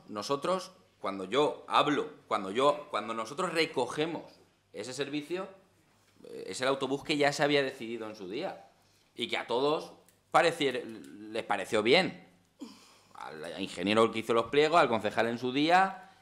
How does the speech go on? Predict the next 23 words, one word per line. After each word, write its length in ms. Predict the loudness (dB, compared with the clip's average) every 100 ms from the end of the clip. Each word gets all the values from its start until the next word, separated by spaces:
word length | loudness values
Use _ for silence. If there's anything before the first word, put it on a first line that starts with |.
| _ _
y, 200 | -2 -2 -2
y 160 | 0
ya 120 | 2 6
está, 240 | 10 10
porque 200 | 10 4
también 440 | -2 0 4 4
me 80 | 4
dice 260 | 4 6 6
el, 60 | 6
el, 240 | 4 2 2 4
el 140 | 6
encargado 600 | 4 4 6 8 8 6
que 120 | 0
el 60 | 0
encargado 680 | 0 2 6 8 8 6 2
no 240 | 6 10
había, 380 | 10 10 8 6
no, 180 | 0 -2
no 160 | -2
sabía 280 | 0 0 2
el 60 | 2
autobús. 400 | 0 -6 -6 -16 -20 -20 _ -8
Eso, 320 | -6 -6